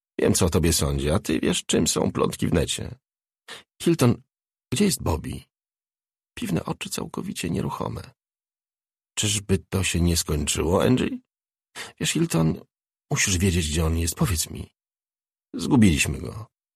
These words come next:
„Zgubiliście?” „Ochrona go zgubiła.” „Masz rację, naturalnie. Pilnowaliśmy go, kiedy odszedł od ciebie. Wrócił do dawnych wzorców.” W jego głosie zadźwięczała satysfakcja. „A jakie to wzorce?”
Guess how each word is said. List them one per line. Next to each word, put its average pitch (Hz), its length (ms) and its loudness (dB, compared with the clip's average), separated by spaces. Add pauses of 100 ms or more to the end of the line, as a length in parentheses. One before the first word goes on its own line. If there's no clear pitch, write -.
(360)
„Zgubiliście?” 202 680 -4 (720)
„Ochrona 113 400 4
go 80 100 2
zgubiła.” 73 500 0 (1160)
„Masz - 140 2
rację, 107 280 6
naturalnie. 80 720 2
Pilnowaliśmy 151 720 4
go, 90 300 6 (120)
kiedy 87 240 2
odszedł - 380 2
od 92 120 0
ciebie. 78 440 2 (380)
Wrócił 131 360 4
do 127 100 8
dawnych 127 280 4
wzorców.” - 600 0 (560)
W - 40 -4
jego - 220 -2
głosie - 380 -4
zadźwięczała 120 560 -2
satysfakcja. - 800 -6 (420)
„A 160 40 4
jakie 208 200 0
to 82 140 -4
wzorce?” - 600 -4